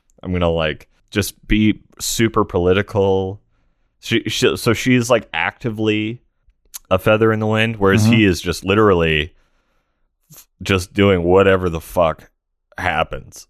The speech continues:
Speaker 2: Yes.
Speaker 1: And he has no deliberateness to it, right? Like, literally everything is handed to him. The football team, the army, even the Bubba Gump thing is handed to him.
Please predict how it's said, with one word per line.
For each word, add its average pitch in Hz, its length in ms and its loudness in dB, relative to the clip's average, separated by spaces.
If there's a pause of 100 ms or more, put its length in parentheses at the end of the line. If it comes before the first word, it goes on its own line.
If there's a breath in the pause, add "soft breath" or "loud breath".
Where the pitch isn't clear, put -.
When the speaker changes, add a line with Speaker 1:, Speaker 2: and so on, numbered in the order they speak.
(340)
Speaker 2:
Yes. 110 240 2
Speaker 1:
And 95 80 -2
he 101 140 0
has 92 180 0
no 113 380 2
deliberateness 85 920 -4
to 71 220 -10
it, 71 120 -12
right? 80 300 -2
Like, 101 160 0
literally 113 440 2
everything 101 380 -2
is 85 100 -10
handed 78 360 -10
to 71 120 -16
him. 67 160 -18 (400)
The - 80 -14
football 117 400 2
team, 95 560 -4
the 85 160 -10
army, 104 720 0 (320)
even 117 320 0
the 104 100 0
Bubba 95 320 2
Gump 98 340 -4 (240)
thing 101 520 -2 (140)
is - 180 -8
handed 98 340 0
to 98 160 -4
him. 95 220 -8